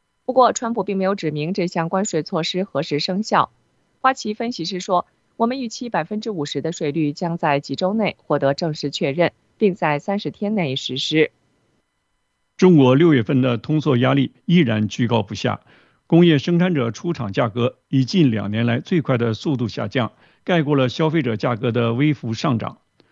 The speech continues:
Speaker 2: 中共统计局周三公布的数据显示，该国生产者价格指数P P I同比下降百分之三点六，降幅较五月份的百分之三点三有所扩大，并且已连续两年多处于负值区间。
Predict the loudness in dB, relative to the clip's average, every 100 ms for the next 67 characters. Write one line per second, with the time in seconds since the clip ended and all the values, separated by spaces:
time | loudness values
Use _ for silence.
0 | _ _ _ 2 4 4 2 0 0 0
1 | 0 0 0 2 2 2 2 2 0 0
2 | -4 -4 -4 -6 -12 -4 -4 -4 _ _
3 | -2 0 2 0 0 0 0 0 -2 -2
4 | -2 -2 -4 -4 -2 -4 -2 -2 0 0
5 | 0 -6 -4 -2 -2 -2 -2 -2 -2 -4
6 | -4 -4 -2 -2 -2 -4 -2 -4 -4 -2
7 | -4 -4 _ _ -2 0 0 -4 -8 -8
8 | -8 -10 -10 -8 -6 -6 -6 -8 -6 -4
9 | -2 -2 -2 -2 -2 -4 -4 -6 -2 -2
10 | -2 -4 -2 -2 -4 -4 -2 0 -2 _
11 | _ _ 4 4 6 0 2 2 2 2
12 | 0 -2 -2 -4 -2 0 2 0 -2 -4
13 | 0 2 0 -4 -4 -4 -8 -6 -4 0
14 | -2